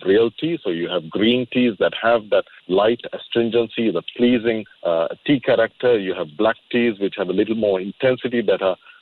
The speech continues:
that are, are authentic, but also maintaining the high polyphenol, the antioxidant content, because ultimately people drink tea, yes, for pleasure and taste, but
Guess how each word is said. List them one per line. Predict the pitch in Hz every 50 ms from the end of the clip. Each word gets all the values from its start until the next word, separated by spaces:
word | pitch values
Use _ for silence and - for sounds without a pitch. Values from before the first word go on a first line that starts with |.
| _ -
that | 107 101
are, | 104 104 104 104 - - _ _ -
are | 113 117
authentic, | - 117 113 107 - - 147 156 160 - - 107 - - -
but | 117 - - -
also | 143 180 208 190 - - 220 190 143 - - _ _ -
maintaining | 123 117 117 120 120 120 _ - 139 147 151 160 165 160 143 117
the | 113
high | - - - 117 131 135 123 - -
polyphenol, | 117 113 117 - 135 123 113 101 92
the | 90 95 -
antioxidant | 113 110 113 - - 131 123 - - - 123 104 104 95 - -
content, | - 98 92 87 - 92 87 85
because | - 104 117 135 156
ultimately | 202 233 208 - 202 196 180 165 151 131
people | - 143 139 127 - 139 131 113 - - - _ _ 113 104
drink | 104 127 135 139 127 -
tea, | 139 143
yes, | 127 113 123 139 143 - -
for | - 107 85 -
pleasure | 110 117 117 110 131 123
and | 107 98 92 -
taste, | - 113 156 180 - - -
but | 117